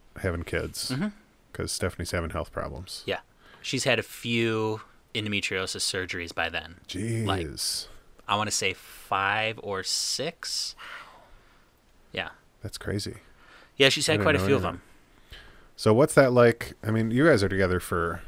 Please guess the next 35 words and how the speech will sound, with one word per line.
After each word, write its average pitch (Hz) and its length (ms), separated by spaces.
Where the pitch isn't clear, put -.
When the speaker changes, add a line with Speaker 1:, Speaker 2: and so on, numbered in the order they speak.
Speaker 1:
five 87 500
years 95 300
Speaker 2:
Yeah. 120 140
Speaker 1:
by - 60
that 85 220
point, 82 200
Speaker 2:
Five - 140
Speaker 1:
right? 113 200
Speaker 2:
years 113 200
before - 240
Speaker 1:
So - 40
Speaker 2:
we 95 60
Speaker 1:
been 101 60
Speaker 2:
decided 90 200
to 80 60
Speaker 1:
together 90 140
Speaker 2:
get 92 60
married. 85 220
Speaker 1:
quite 92 220
a 80 40
while. 82 480
Speaker 2:
Yeah. - 140
Speaker 1:
Um, 85 340
it's 107 180
still 147 280
pretty, 127 400
it 117 100
feels 156 280
pretty 131 280
young 104 380
to 98 280
have 95 320
to 98 80
be, 90 260
like, 82 460